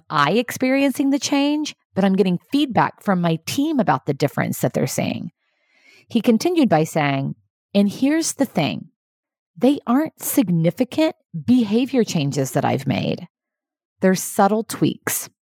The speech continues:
and I'm learning that the small tweaks can make a big difference." Yay!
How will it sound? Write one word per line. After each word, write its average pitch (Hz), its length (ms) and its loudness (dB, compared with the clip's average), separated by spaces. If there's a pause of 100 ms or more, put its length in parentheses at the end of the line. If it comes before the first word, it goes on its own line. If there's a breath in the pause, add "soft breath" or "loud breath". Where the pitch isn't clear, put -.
(320)
and 185 140 2
I'm 175 260 2
learning 160 600 -2 (640)
that 185 200 2
the 170 80 4
small 170 580 0
tweaks - 760 -2 (340)
can 160 180 -2
make 156 400 0
a 147 120 0 (180)
big 127 480 0 (140)
difference." - 680 -4 (540)
Yay! 254 1120 0